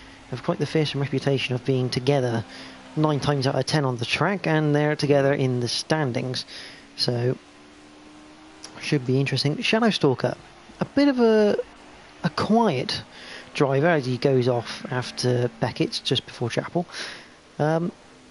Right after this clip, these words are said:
bit of a quiet driver during the races, but ninth, he's in eighth place overall,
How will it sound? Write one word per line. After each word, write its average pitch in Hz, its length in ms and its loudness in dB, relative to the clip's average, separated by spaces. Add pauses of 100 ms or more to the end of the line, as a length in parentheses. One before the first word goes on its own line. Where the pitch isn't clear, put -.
(120)
bit 226 100 4
of 294 60 4
a 311 80 2
quiet 254 540 2
driver 208 340 2
during 180 380 2
the 165 60 2
races, 156 500 0
but - 300 0 (300)
ninth, 175 420 2 (220)
he's 151 140 0
in 156 80 4
eighth 196 260 0
place 175 300 0
overall, 135 580 2